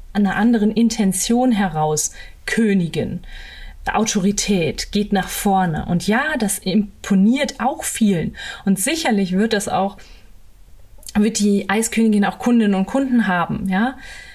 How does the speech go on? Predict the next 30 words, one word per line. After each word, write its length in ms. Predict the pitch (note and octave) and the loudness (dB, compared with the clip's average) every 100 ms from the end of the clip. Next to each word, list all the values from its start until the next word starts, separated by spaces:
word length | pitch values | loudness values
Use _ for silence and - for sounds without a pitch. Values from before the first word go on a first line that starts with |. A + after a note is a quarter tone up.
| - | -10
Doch 360 | - G#3 - - - - - - - - | -2 -2 -2 -8 -10 -20 -20 -20 -20 -6
ich 140 | G3+ - | -6 0
bin 220 | A3+ A3 | 2 4
der 120 | G3+ | 2
festen 420 | - B3+ C#4 - | -2 -2 -2 0
Überzeugung, 800 | A3 G#3+ G#3 A3+ G#3 G3 F3+ G3 - - | 0 0 -2 0 0 0 0 -2 -4 -6
dass 180 | G3 - | -4 -2
da 100 | F#3 | -4
keine 540 | - - G#3+ A3 A3+ | -4 0 2 4 2
tiefe 400 | - B3 G#3+ G#3+ | 2 0 0 -2
Verbindung 560 | - F#3 G3+ G#3 F#3+ F#3+ | -2 0 2 4 4 4
möglich, 460 | F3+ F3+ F3+ - - - | 2 -2 -8 -10 -18 -14
möglich 540 | - F#3+ G#3+ G#3 D#3+ - | -2 2 2 0 -6 -8
wird, 220 | - - - - - | -10 -10 -16 -14 -4
weil 120 | G3 | 0
sie 120 | G3 | 0
eben 200 | G#3 G3+ | 2 2
ihr 120 | F3+ F3 | 2 0
Herz 300 | G3 F#3+ - | -2 -2 -4
verschlossen 720 | F3 - G3+ A3+ - A#3+ A3+ | -6 -2 -2 0 0 0 0
hat, 300 | A3+ A#3+ - - - - - - | -2 -4 -10 -18 -20 -16 -14 -8
kein 240 | - F#3 | -4 -2
Vertrauen 760 | F3+ F3+ F3 - - A3 A3+ G#3+ | -2 -6 -6 -4 0 2 4 2
hat 140 | G3+ | 0
in 240 | - F3 G3+ | -4 -4 0
andere, 520 | B3 A#3 G#3 G3+ G3 | 2 2 2 2 2
nur 200 | G3 G#3+ | 2 2
sich 260 | D#3 - | 0 -4
selbst 380 | - G#3 G#3+ - | -2 -2 -2 -6
vertraut 520 | G3+ - F#3 F3 F3 | -6 -6 -4 -2 -2